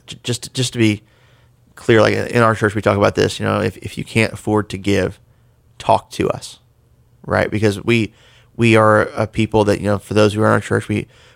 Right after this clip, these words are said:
we wanna make sure they're provided for. We wanna make sure that we can help in whatever way that we can. And, and we have, we have guidelines for that. So we're not just, uh,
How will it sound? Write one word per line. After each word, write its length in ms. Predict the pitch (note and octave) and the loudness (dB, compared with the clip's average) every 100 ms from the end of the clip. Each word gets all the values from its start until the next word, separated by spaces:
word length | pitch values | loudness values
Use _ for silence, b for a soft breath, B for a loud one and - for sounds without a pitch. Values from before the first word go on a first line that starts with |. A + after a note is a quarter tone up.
| _ | _
we 60 | G2+ | 0
wanna 100 | G2 | 2
make 140 | G2+ | 0
sure 100 | - | 0
they're 100 | G#2 | -2
provided 500 | F#2+ F#2 G2 G#2+ A2 | -2 -2 2 2 0
for. 320 | - G#2+ A2 A2 | -4 -2 0 0
We 60 | |
wanna 160 | G2+ G2 | 0 -2
make 120 | G#2 | -2
sure 140 | - G2+ | -2 -2
that 80 | - | -2
we 60 | |
can 100 | G2+ | -6
help 260 | - G#2 G#2 | 0 0 0
in 100 | G2+ | -2
whatever 220 | G2+ G2+ | -2 -2
way 140 | G2 | -4
that 80 | G2+ | -4
we 60 | - | -6
can. 400 | - A2+ A#2+ A#2 | -8 -4 0 0
And, 140 | A2+ | -2
and 160 | D3 F#3 | -2 -2
we 100 | F#3 | 0
have, 140 | E3+ - b b b | 0 -2 b b b
we 80 | - | -2
have 80 | D3+ | 2
guidelines 460 | C3 A#2+ A2+ A2 G#2 | 4 4 2 0 0
for 120 | G#2 | -2
that. 260 | G2+ G#2+ - | 0 0 0
So 140 | A2 | -2
we're 60 | G#2+ | 0
not 140 | A2 | 0
just, 200 | - - b b b b b - | -4 -10 b b b b b -2
uh, 260 | F#2+ F#2+ | 0 0